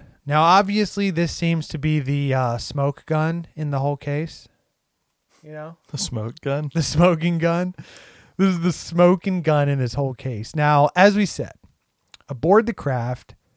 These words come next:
Speaker 1: Betty asks, "Where the fuck are you from?" And allegedly this leader
Speaker 2: <laughs> Where the fuck are you guys
Speaker 1: this,
Speaker 2: from?
Speaker 1: this leader pulls out this three D star map. There's all these different planets, stars. Some are connected, uh, with dotted lines, solid lines.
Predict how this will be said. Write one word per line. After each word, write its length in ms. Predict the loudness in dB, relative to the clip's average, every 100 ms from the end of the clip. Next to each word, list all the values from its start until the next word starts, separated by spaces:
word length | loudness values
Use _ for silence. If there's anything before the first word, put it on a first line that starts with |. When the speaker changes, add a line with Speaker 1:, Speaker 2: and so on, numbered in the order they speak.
| _ -4
Speaker 1:
Betty 300 | 0 2 4
asks, 320 | 2 0 -2
"Where 280 | -4 0 2
the 120 | 0
fuck 280 | -2 -6 -6
are 40 |
you 140 | -8 -8
from?" 440 | -8 -8 -6 -10 _ _ _ -6
And 160 | -2
allegedly 540 | 2 2 0 -2 0 4
this 260 | 4 4
leader 420 | 4 6 8 8 6 4 -20
Speaker 2:
<laughs> 220 | -18 -4
Where 120 | 2
the 80 | 2
fuck 380 | 2 2 2 2
are 40 |
you 140 | -2 -2
guys 160 | 0
Speaker 1:
this, 140 | 2 2
Speaker 2:
from? 200 | 0 0
Speaker 1:
this 240 | 2 2 2
leader 340 | 0 2 2
pulls 480 | 0 0 2 4 6
out 240 | 4 4
this 220 | 0 -6
three 420 | -6 -4 0 0 0
D 200 | -2 -2
star 400 | 0 2 4 4
map. 280 | 2 2
There's 160 | 0 2
all 160 | 2 2
these 180 | 0
different 300 | -2 -4 -4
planets, 480 | -4 0 0 0 -2
stars. 600 | -2 2 4 4 4 2
Some 180 | 0 -2
are 80 | -2
connected, 1000 | -4 -4 -2 -2 -4 -2 0 2 2 0
uh, 400 | -4 -4 -2 -2
with 220 | -4 -6 -2
dotted 400 | 2 4 4 0
lines, 360 | 0 -2 -4
solid 460 | 0 2 4 2 0
lines. 460 | 0 0 0 -2